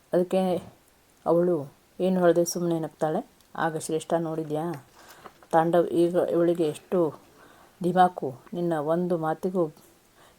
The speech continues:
ಕೇರ್ ಮಾಡದೆ ಹೋಗ್ತಾಳೆ" ಅಂತ ಹೇಳ್ತಾಳೆ. ತಕ್ಷಣ, "ಬಿಡು ಶ್ರೇಷ್ಠ, ತಲೆ ಕೆಡಿಸ್ಕೊಳ್ಬೇಡ, ಅವಳಿಗೆ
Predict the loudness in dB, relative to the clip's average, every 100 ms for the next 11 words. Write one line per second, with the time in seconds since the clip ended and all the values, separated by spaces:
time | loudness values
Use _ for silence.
0 | -4 2 2 2 2 2 2 2 2 2
1 | 0 -4 -4 -4 -6 -4 -6 -6 -12 _
2 | _ _ _ _ -20 _ _ -6 -6 -4
3 | -4 -4 -4 0 0 0 -2 -2 -4 -4
4 | -4 -6 -4 -2 -2 -2 -6 -8 _ _
5 | -20 -20 -20 -2 4 4 4 0 -2 -6